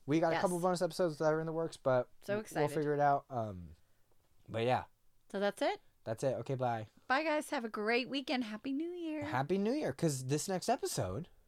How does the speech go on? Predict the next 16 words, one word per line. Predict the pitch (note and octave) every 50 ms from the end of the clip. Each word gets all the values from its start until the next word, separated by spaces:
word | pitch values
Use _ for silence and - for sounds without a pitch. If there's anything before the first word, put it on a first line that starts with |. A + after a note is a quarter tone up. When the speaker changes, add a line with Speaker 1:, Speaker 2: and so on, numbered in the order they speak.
| _ -
Speaker 2:
will | F#3+ G3 G3+ G#3+ F#3+
probably | - - A3+ G#3 G#3 G#3 G3+
be | G#3 G3+ F#3
after | F3+ F#3 - - - G3
New | F#3+ G3+
Year's, | G#3 A3 A3 A3+ A3
so | - - F3+ F3
Speaker 1:
this | C3+ C#3 - -
Speaker 2:
be | D#3+
Speaker 1:
next | D#3 D4 -
Speaker 2:
safe. | E3+ D#3+ D#3+
Speaker 1:
episode, | D#3+ - -
oh, | F#2+ - - _ _ _ _ _ - -
two | - D#3
thousand | D3+ D3 C#3+ C#3+ C#3+
nineteen. | C#3+ C#3 C3 - D3+ C3 A2+ F#2+ E2